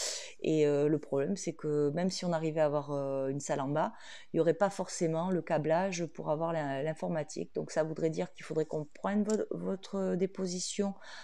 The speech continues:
à l'oral, qu'on monte au troisième étage, qu'on aille taper, euh, le rap-, euh, la, le dépôt de plainte, qu'on l'imprime, qu'on vous le ramène,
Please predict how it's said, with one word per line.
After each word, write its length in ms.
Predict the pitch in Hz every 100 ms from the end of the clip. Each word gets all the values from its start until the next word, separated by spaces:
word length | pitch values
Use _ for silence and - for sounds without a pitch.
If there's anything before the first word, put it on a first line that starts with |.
| -
à 140 | - 170
l'oral, 320 | 170 190 277 294 - - - -
qu'on 380 | - 185 175 170
monte 260 | 190 220
au 60 | 233
troisième 340 | - 208 202
étage, 540 | 202 196 220 262 294 - -
qu'on 180 | - 185
aille 140 | 180 180
taper, 580 | 208 196 214 208 208
euh, 640 | 190 170 160 156 151 156 160
le 100 | 170
rap-, 240 | 175 175
euh, 260 | - 160 151
la, 120 | 160 - -
le 140 | 165
dépôt 220 | 165 185
de 60 | 180
plainte, 360 | 220 240 254 - - - -
qu'on 120 | - 196
l'imprime, 480 | 190 185 220 240
qu'on 140 | 254 214
vous 160 | 175
le 60 | 196
ramène, 480 | 185 185 190 214